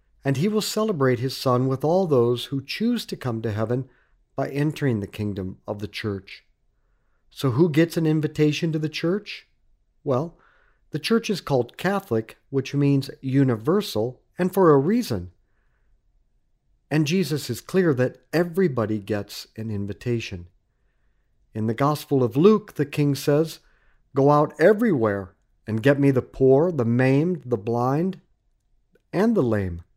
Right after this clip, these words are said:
That's a pretty good description of us. In the Gospel of Matthew, the king says,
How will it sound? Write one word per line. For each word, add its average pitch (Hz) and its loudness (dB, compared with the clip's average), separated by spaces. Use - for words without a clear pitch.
That's 185 -8
a 147 -4
pretty 131 -2
good 135 0
description 135 -6
of 90 -6
us. 90 -10
In 139 2
the 147 4
Gospel 170 4
of 135 4
Matthew, 185 2
the 139 0
king 151 -2
says, 170 -2